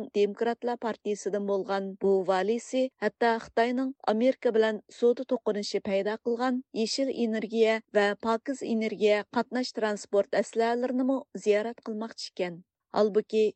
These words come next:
chet el o'rinlarining dokladlarida Xitoyning elektrlik avtomobil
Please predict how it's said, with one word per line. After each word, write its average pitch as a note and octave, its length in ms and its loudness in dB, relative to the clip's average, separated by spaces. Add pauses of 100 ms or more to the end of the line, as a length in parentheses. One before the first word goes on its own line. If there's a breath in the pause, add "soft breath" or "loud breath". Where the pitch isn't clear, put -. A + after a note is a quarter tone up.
chet A3 280 -2
el B3+ 140 -2
o'rinlarining G#3 680 2
dokladlarida A3 720 -2 (180)
Xitoyning A#3+ 520 0 (180)
elektrlik A#3+ 760 -2
avtomobil B3 640 -2